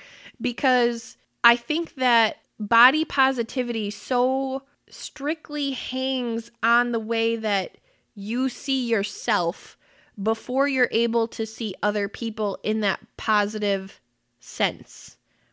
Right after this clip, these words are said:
A-, and I mean that in the way of people who have a very similar body type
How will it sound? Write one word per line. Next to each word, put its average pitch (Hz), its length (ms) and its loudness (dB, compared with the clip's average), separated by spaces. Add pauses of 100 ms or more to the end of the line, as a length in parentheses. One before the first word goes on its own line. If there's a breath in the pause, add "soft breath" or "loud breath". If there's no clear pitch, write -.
(400)
A-, - 260 0
and 214 100 6
I 220 120 6
mean 269 220 0
that 254 180 4
in 233 140 4
the 214 100 2
way 214 260 2
of 190 260 -2
people 220 360 -2
who 220 240 -2
have 208 280 -2
a 185 120 0
very 202 300 0
similar 202 440 -2
body 190 320 2
type 185 380 -6